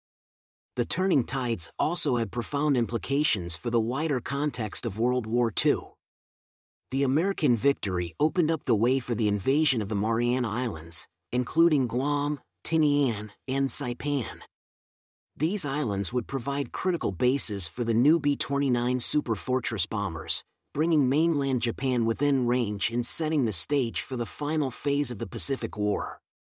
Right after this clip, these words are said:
Turning Tides is not just a chapter in the Battle of the Philippine Sea, it is a turning point in the history of the Second World War.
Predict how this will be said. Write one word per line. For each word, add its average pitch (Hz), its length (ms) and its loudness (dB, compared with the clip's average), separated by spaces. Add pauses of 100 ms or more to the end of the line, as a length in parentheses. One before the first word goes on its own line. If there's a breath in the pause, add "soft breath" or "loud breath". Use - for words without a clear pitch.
(540)
Turning 175 380 2
Tides 120 500 0
is 120 120 0
not 160 300 -2
just - 260 2
a 117 60 -4
chapter 131 500 -2
in 104 100 2
the 104 80 0
Battle 127 380 -2
of 113 60 0
the 104 100 -6
Philippine 120 600 0
Sea, - 420 0 (220)
it 147 120 0
is 147 120 2
a 131 80 -4
turning 185 440 0
point 131 420 -2
in 110 100 0
the 104 60 0
history 107 500 0
of 104 120 -10
the 113 80 -2
Second 131 440 2
World 110 300 0
War. 110 480 -2